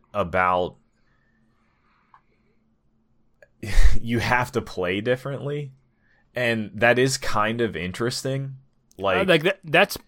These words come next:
Speaker 2: why I don't hate it online.
Speaker 1: Yeah, like, online it's okay because it's like, and, and actually sometimes I don't even notice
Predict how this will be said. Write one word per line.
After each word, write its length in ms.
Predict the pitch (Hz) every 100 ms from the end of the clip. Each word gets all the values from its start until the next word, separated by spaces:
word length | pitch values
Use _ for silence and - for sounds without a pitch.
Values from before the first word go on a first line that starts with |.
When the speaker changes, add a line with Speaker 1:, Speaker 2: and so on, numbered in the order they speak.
| -
Speaker 2:
why 260 | 156 156 143
I 180 | 139
don't 280 | 135 139 135
hate 300 | - 135 131
it 220 | 120 117 - _ _ _ 139
online. 640 | 123 117 117 101 92 90 - _
Speaker 1:
Yeah, 340 | 110 117 104 92
like, 220 | 113 117
online 500 | 139 156 139 131 127
it's 160 | 113 -
okay 400 | 104 104 107 98
because 400 | 92 - 98 95
it's 160 | 90
like, 320 | 98 95 90 _ _ - - -
and, 160 | 151
and 180 | 143 135
actually 360 | 147 170 151 131
sometimes 420 | 127 120 117 110
I 160 | 95
don't 140 | 120 113
even 240 | 98 87
notice 560 | 78 98 67 - -